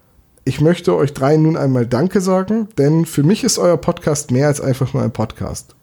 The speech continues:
Krankheitsbedingt bin ich viel zu Hause, meist alleine mit eurem Podcast beziehungsweise euren Persönlichkeiten, wird für einen Eigen-, wird für einen Augenblick die Welt ein kleines bisschen bunter. Es macht einfach Spaß, euren Gedanken und Diskussionen zu lauschen, auch wenn ich vielleicht nicht immer derselben Meinung bin,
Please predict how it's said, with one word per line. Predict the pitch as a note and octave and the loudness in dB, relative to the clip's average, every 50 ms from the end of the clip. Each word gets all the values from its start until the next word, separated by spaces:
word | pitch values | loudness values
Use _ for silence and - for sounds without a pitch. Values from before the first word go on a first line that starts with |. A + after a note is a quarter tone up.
| _ - | _ -6
Krankheitsbedingt | - B2+ D3+ - F3+ E3 - - - C#3+ D3 D3+ C#3+ - | -2 -2 -2 0 0 -2 -4 -4 -2 0 0 0 0 0
bin | - D3 | 0 0
ich | C#3 - | 0 0
viel | - - D#3 D#3 C#3+ | 0 0 0 2 2
zu | - C#3+ A#2+ | 0 -2 -2
Hause, | A2 A2 C#3+ E3+ F3 F#3+ F#3+ | 0 2 2 4 4 4 2
meist | E3+ C3+ C3 D3 D3 D3 - | 2 2 2 2 2 0 -2
alleine | A#2 A#2+ A2+ A2+ C#3 F3 F#3 | -2 0 0 2 2 4 4
mit | E3 - - | 2 2 2
eurem | - A#2 C#3 B2 B2+ A#2+ | 0 0 2 2 0 -2
Podcast | - - D#3 - - - D#3+ D3+ D#3 - | 0 -2 -4 -2 0 0 0 0 0 -4
beziehungsweise | - C3+ - - C#3+ C#3 B2+ - - C3 A#2+ B2+ - | -10 -10 -6 -2 -2 -2 -2 0 2 2 2 2 2
euren | - D3+ B2+ C3 B2+ | 2 2 2 2 0
Persönlichkeiten, | B2+ - A#2 A2+ A#2 C3+ F#3 G3+ F3+ C3+ - - - G2 G2+ G#2 - A#2+ D3 C#3+ - - - - - - - - | 0 0 -4 -2 2 4 4 4 2 0 -4 -6 -6 -4 -4 -2 -2 -2 -4 -4 -6 -14 -20 -20 -20 -20 -14 -2
wird | - D#3+ F3+ - | 0 0 0 2
für | - E3+ | 2 2
einen | D3 C#3 C#3+ - | 2 2 2 0
Eigen-, | - G2 C#3+ D#3+ F3+ F3+ - - - - | 0 0 0 0 0 -2 -8 -12 -12 -4
wird | - D#3+ D#3 - | -2 -2 0 2
für | - D3+ | 0 0
einen | B2+ A#2+ A#2 | 0 0 0
Augenblick | - E3 F3+ F3 E3+ D#3 D#3 D3+ D3 | 2 2 2 2 2 2 0 -2 0
die | - C#3 A#2 | 0 0 2
Welt | B2 B2 C#3+ - - | 4 2 2 2 0
ein | B2+ B2 | -4 -4
kleines | - - C3+ C#3 C#3+ C#3+ - | 0 2 2 4 2 2 0
bisschen | - B2+ - - C3+ B2 B2+ | -2 -4 0 0 0 0 0
bunter. | A#2 A2 G#2+ G2+ G#2+ E2+ - - - - - - - - - - - - _ | 0 0 0 0 -2 -4 -6 -8 -16 -20 -20 -20 -20 -20 -20 -20 -20 -20 _
Es | - - B2+ | -10 -2 0
macht | B2 A#2 - B2 | 0 0 2 0
einfach | D3+ C#3+ - C#3+ C3+ | 0 0 2 0 -2
Spaß, | - - - - B2+ C#3+ E3 - - | -2 -2 -2 0 2 2 0 2 2
euren | - D3 C3 C3+ C3 | 2 2 4 4 2
Gedanken | C3 B2+ C3 C#3 D#3 - D#3 C#3+ | 2 2 2 0 0 0 2 0
und | C3 B2 - | 0 0 0
Diskussionen | A#2+ - - A#2+ A2 G#2+ A#2 C3 E3 G3+ F#3 | -4 -4 -4 -4 -2 0 2 2 2 2 0
zu | - - D#3+ | 0 -4 -2
lauschen, | D3 C#3+ C#3 D3+ D#3+ D#3+ - E3+ E3+ F3+ - - - - | 0 2 2 2 2 0 0 0 0 0 -2 -6 -6 -2
auch | A#2+ C3+ C#3 - - | -2 -2 -2 -2 0
wenn | D3 C#3 C#3+ | 0 2 2
ich | D3 C#3+ - | 2 -2 -4
vielleicht | - C#3+ C3+ B2 B2+ C3 - - | -4 0 0 2 0 0 0 0
nicht | C#3 B2+ - - | 0 0 0 -2
immer | - C#3+ C3 C3 B2 | 0 2 2 4 4
derselben | A#2+ A2+ A2 A#2+ A2+ A2+ A2+ G#2 | 2 2 2 2 2 2 2 0
Meinung | G2+ G#2 A2 G#2+ G#2 G2 - | 0 2 2 2 2 0 0
bin, | - G2+ F#2 F2+ F2+ | -2 0 0 0 -2